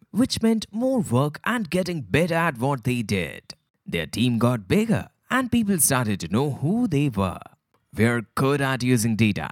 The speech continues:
to help businesses," Srikanth would say. Srikanth and his team also worked on how to show the world who they were. They made their website look better and told people about their success stories. Things got better, and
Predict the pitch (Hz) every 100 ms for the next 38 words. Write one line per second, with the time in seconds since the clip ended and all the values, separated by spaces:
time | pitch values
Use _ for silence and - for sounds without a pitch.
0 | - 214 247 254 226 107 143 107 90 82
1 | 82 - - - - _ - 175 226 180
2 | 175 165 123 120 - - 92 71 - _
3 | _ - 95 127 117 120 131 127 135 127
4 | 139 - 190 233 107 _ 208 254 - 226
5 | 190 196 - 226 226 180 226 233 190 160
6 | 170 156 101 110 147 139 - _ 208 254
7 | 240 127 131 95 98 90 - _ _ _
8 | - 190 254 247 240 185 175 127 135 113
9 | 101 104 107 110 - 101 175 120 78 -
10 | - 98 92 80 107 120 98 104 104 135
11 | 156 175 139 120 175 185 - 160 - 165
12 | 151 120 - 117 90 76 - - - -
13 | _ _ - 123 123 - 113 113 85 170
14 | 190 - - - 202 247